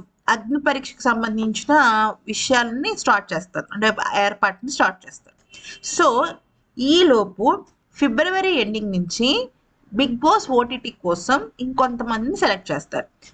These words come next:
దానిలో తనూజ వస్తుందంటే, తనూజ బిగ్ బాస్ ఓటీటీలోకి రావట్లేదు, బిగ్ బాస్ ఓటీటీ బిగ్ బజ్ కో-, కోసం వస్తుందన్నమాట. అంటే తెలుగు అమ్మాయి కాకపోయినప్పటికీ తన మాటలు, తన, ఆ, మాట్లాడే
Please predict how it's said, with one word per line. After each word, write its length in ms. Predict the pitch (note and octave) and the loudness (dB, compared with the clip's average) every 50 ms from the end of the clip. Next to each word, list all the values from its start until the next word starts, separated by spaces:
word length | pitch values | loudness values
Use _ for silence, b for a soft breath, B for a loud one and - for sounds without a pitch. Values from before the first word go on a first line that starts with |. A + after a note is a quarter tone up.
| b - G3 | b -2 0
దానిలో 240 | A#3 B3 C#4 D#4 D4+ | 2 2 2 2 0
తనూజ 380 | - A#3+ G#3+ A3+ B3 A#3+ C4+ | -2 -2 -2 -2 -2 0 2
వస్తుందంటే, 520 | C4 B3+ - - - - G3 F#3 F#3 F#3 - - A3+ | 2 2 2 -2 -4 -6 -6 -4 -4 -4 -2 -2 -2
తనూజ 260 | G#3+ A#3 C4 C4 D4 | 0 0 0 0 0
బిగ్ 320 | D4 C4+ A#3 G#3 G3 - - | 0 0 -2 -6 -8 -4 0
బాస్ 220 | A#3+ B3+ C4+ C4+ - | 0 0 0 2 2
ఓటీటీలోకి 840 | G#3 G#3 A3 A3 C4+ B3+ - C#4+ C#4+ C4+ A#3+ A3+ A#3 C4+ B3+ D4 C4+ | 2 2 0 0 -4 -6 -2 0 2 4 6 6 6 4 4 2 0
రావట్లేదు, 500 | G#3+ F3 E3+ E3+ - _ - D3 - _ _ _ _ B B B B B F#3+ | 2 2 0 -2 -6 _ -10 -10 -10 _ _ _ _ B B B B B -4
బిగ్ 200 | F#3+ B3+ C4 - - - | -2 -2 -2 -2 0 0
బాస్ 320 | D#4+ E4 F4 E4+ - A3 | 2 2 0 -2 -4 -2
ఓటీటీ 460 | G#3+ G#3+ A#3 A#3 - C4 A#3+ - D4+ | 0 2 2 0 -2 -4 -2 0 0
బిగ్ 500 | D4+ A#3+ F#3 E3 - A#3 A3+ - _ _ D#3+ | -2 -2 -2 -2 -2 -4 -4 -4 _ _ 0
బజ్ 320 | G#3+ A3 A3+ A3 - D4+ - | 0 0 0 -2 -6 -8 -4
కో-, 240 | - B3+ A3+ G#3+ - _ _ - | -2 0 0 -2 -4 _ _ 0
కోసం 260 | A3+ G#3 G#3+ - F3+ | 0 0 0 -2 -2
వస్తుందన్నమాట. 680 | F3 A#2+ - - - F3+ E3 D#3 D3+ D#3 D#3 - - - - - _ _ B B B B B - | -2 -2 -2 -2 -4 -4 -2 -2 -4 -4 -6 -6 -4 -4 -4 -6 _ _ B B B B B -2
అంటే 380 | G#3+ A3+ B3+ C4 C#4 A#3+ C#4 | -2 -2 0 0 2 2 2
తెలుగు 420 | D4+ - - - B3 B3 C4+ D4 D#4 | 0 0 0 2 2 2 2 2 2
అమ్మాయి 300 | D#4+ D4+ D4+ D4+ D4+ D4 | 2 2 2 0 -2 0
కాకపోయినప్పటికీ 1160 | - G#3+ F3+ F#3 F#3 A3 - A3+ G#3+ G3+ G3 F#3+ - F#3+ F#3 - _ _ _ _ - C4 D4+ | 2 0 0 0 -2 -6 -8 -6 -6 -6 -6 -6 -6 -8 -8 -10 _ _ _ _ -4 -2 0
తన 140 | G#3+ A3 A3 | 2 2 2
మాటలు, 680 | A3 G#3 G3+ G3 G3 G#3 G#3+ G#3+ - A#3+ A3 G#3 G3+ G3 - - - - - G3+ | 2 4 4 4 4 4 2 0 -2 -2 0 0 -2 -2 -4 -10 -20 -20 -20 -20
తన, 460 | G3 G3 G3 G3 G3 G3 G3 G3 F#3+ - _ _ _ - | -6 -2 2 2 4 4 2 0 -2 -6 _ _ _ 0
ఆ, 300 | - G3 G3 F#3+ F#3+ F#3+ F#3 F#3+ F#3 F#3 F#3 F#3 | 2 4 4 4 4 2 0 -2 -4 -4 -2 0
మాట్లాడే 460 | G#3 G3+ G#3 G3+ A3 A3 G#3 G3+ | 0 0 0 0 -2 -4 -4 -4